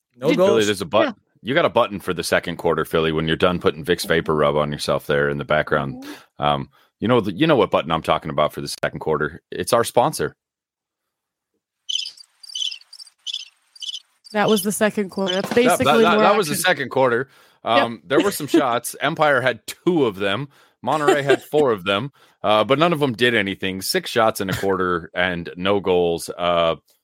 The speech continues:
Speaker 3: yeah, nothing. Nothing to report. Moving on.
Speaker 1: Nope.
Speaker 3: Halftime.
Speaker 1: Yep, ten
Speaker 3: Panda.
Speaker 1: shots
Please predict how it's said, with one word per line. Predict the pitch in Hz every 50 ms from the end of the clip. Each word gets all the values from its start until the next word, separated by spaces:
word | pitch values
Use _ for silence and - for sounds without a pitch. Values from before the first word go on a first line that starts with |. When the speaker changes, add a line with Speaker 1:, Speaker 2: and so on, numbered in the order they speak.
| _ _ _ _ _
Speaker 3:
yeah, | 95 107 139 135 - _ _ _ - 95 87 -
nothing. | 113 113 117 110 - - 90 76 - _
Nothing | - 95 104 104 - 117 113 101
to | 104
report. | 104 98 - 101 95 87 - _ _ _ -
Moving | 101 120 123 123 117 110
on. | 107 101 98 147
Speaker 1:
Nope. | 151 175 - _ _ _ _ _ _ _ _ - 113
Speaker 3:
Halftime. | 123 139 135
Speaker 1:
Yep, | 156 185 202
ten | 185 170
Speaker 3:
Panda. | 175 202 220
Speaker 1:
shots | - - 214 202 208 214 214 - - -